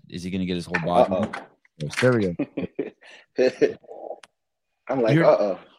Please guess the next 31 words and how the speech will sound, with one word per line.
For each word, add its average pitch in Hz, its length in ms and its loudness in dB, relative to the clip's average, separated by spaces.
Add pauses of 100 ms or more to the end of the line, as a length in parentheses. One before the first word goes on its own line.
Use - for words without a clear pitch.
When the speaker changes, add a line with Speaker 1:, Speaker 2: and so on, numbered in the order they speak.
(200)
Speaker 1:
you're 151 180 2
nine 170 260 2
A 160 140 0
M, 165 120 0
James? 180 340 -4 (960)
Speaker 2:
Yes. - 380 2 (1400)
Speaker 1:
Kids 147 240 -2
off, 151 220 4
do 139 80 0
your 175 100 2
kids 190 220 -2
Speaker 2:
Yeah. 156 60 -4
Speaker 1:
go 190 80 2
to 170 60 0
school? 185 400 -2 (1900)
Speaker 2:
Uh, 147 420 6 (140)
yeah, 170 280 4
yeah, 143 260 -4
but, 131 280 -6
uh, 123 240 -8 (160)
not 123 200 -16
right 113 160 -10
now. 117 280 -14 (460)
You 113 60 -16
know, 95 240 -20
obviously, 113 500 -8
uh, 101 220 -10 (500)
everybody's 107 440 -8
out 101 160 -8
of 92 60 -16
school. 104 500 -12